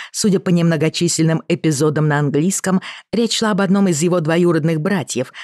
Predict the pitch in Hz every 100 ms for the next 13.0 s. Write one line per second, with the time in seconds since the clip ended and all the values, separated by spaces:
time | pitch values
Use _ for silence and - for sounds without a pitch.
0 | - 127 139 143 151 - 147 139 139 -
1 | 147 151 147 - - 160 143 147 139 139
2 | 143 151 151 131 - - 110 107 _ _
3 | _ _ _ _ - 202 - 135 117 131
4 | 127 127 127 156 165 160 147 _ _ _
5 | - 202 226 220 208 202 147 139 135 135
6 | 135 139 139 135 - - 160 151 - 135
7 | 143 135 - 139 131 - - - - 139
8 | 170 _ _ - 160 143 147 - 143 151
9 | 143 135 131 143 - - 123 113 110 _
10 | _ _ _ _ _ - 170 156 151 156
11 | - 147 151 - 151 147 147 143 147 143
12 | 139 143 131 135 127 120 180 - - 175